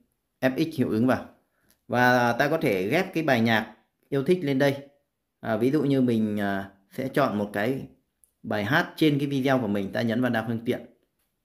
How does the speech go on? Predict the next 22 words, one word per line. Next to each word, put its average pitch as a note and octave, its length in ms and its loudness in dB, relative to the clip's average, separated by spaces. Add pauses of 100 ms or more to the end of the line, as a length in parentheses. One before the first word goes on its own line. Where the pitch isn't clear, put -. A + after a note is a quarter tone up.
(480)
Rồi, F#2+ 180 -10
ta A2+ 220 -8
chọn G2 240 -4
vào F#2+ 180 -2
một F2+ 240 -6
cái G#2 180 -4
video A#2 380 0
bất F3 220 -6
kỳ, B2 260 0
ta A2 100 -4
lôi A2+ 260 0
như A2 60 -2
này, G2 240 -8
ta A#2 80 -10
nhấn G#2+ 220 -6
vào. B2 80 -8 (1120)
Rồi, G2+ 220 -4
đây C3+ 180 2
là B2+ 120 4
một A2+ 280 0
cái D3 100 0
video, C#3+ 520 0